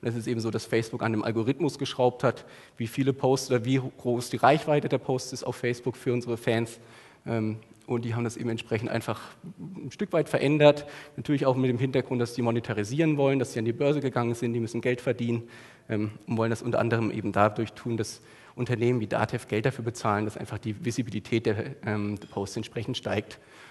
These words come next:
Was ihr hier sehen könnt, ist letzten Endes, dass wir also an Reichweite, obwohl wir mehr Fans gewonnen haben, an Reichweite ungefähr dreißig Prozent verloren haben. Und so macht man sich eben entsprechend abhängig von Plattformen wie Facebook.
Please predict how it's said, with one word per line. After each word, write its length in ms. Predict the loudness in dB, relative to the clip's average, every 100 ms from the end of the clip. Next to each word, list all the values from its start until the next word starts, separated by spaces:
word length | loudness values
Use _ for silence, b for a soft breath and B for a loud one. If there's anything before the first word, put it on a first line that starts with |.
| B
Was 100 | -2
ihr 80 | 0
hier 140 | 0
sehen 240 | 4 4 4
könnt, 240 | 4 2
ist 100 | 2
letzten 220 | -4 -2
Endes, 140 | -4 -4
dass 180 | -4 0
wir 100 | 2
also 160 | 2
an 180 | 0 0
Reichweite, 520 | 4 4 4 2 2
obwohl 220 | 2 0 2
wir 80 |
mehr 180 | 4 2
Fans 320 | 2 0 0
gewonnen 320 | -2 -2 0 4
haben, 220 | 4 4
an 100 | 0
Reichweite 480 | 0 0 0 -2 -2
ungefähr 320 | -2 -2 -4
dreißig 400 | -2 -2 -2 -8
Prozent 320 | -10 -6 -4
verloren 380 | -4 -4 -4 -4
haben. 300 | -6 -8 -12 -18 b b b b b b b _ -10
Und 120 | -4
so 80 | -2
macht 180 | -2 -2
man 80 | -4
sich 160 | -2
eben 140 | -4 -6
entsprechend 480 | -6 -8 -8 -2
abhängig 400 | -2 0 -2 -4
von 240 | -6 -10 -10 -14 _ _ _
Plattformen 380 | -10 -8 -6 -6
wie 80 | -8
Facebook. 520 | -10 -14 -14 -16 -16